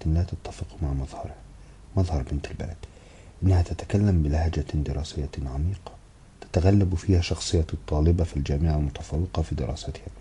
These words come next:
وقد أعجبت بها فعلا إعجابا له لون جديد،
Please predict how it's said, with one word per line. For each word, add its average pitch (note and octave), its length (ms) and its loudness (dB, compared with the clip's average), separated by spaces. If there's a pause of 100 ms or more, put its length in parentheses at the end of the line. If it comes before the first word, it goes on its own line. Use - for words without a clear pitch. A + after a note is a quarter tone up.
(1600)
وقد E2+ 240 0
أعجبت F2 440 2
بها E2 300 4
فعلا E2 500 2
إعجابا F#2 340 2
له D#2 340 4
لون C#2 460 -2
جديد، C2+ 340 -6